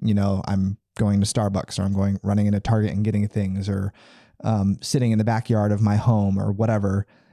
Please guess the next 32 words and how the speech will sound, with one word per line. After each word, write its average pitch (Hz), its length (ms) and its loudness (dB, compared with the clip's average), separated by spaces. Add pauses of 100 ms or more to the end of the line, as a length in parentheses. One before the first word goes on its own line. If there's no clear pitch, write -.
(120)
I 110 120 0
feel 110 220 0
guilt 104 440 -2 (120)
that 104 220 -2
I 101 520 0 (760)
am 107 200 0
doing 117 400 2
those 110 520 0 (200)
normal, 110 840 4
safe, - 480 0
comfortable 101 420 0
things, 104 600 0 (160)
knowing 104 600 2 (420)
that 101 240 -2
sort 104 160 0
of 98 80 -2
stuff - 420 -4
is 101 140 -4
happening. 92 480 -4 (1120)
So 123 220 0
I 110 120 0
think, - 360 0 (720)
first 156 240 0
of 139 60 2
all, 113 100 2
it's 107 100 -4
good 131 140 0
to 123 100 2
acknowledge, 107 580 -2
like, - 180 -4
those 107 220 2
are, 101 300 0